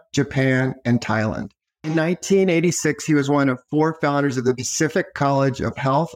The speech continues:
and Science, which has grown into the largest educational college of traditional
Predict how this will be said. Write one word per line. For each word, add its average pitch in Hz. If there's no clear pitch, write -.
and 127
Science, 123
which 135
has 131
grown 151
into 151
the 131
largest 127
educational 135
college 123
of 113
traditional 127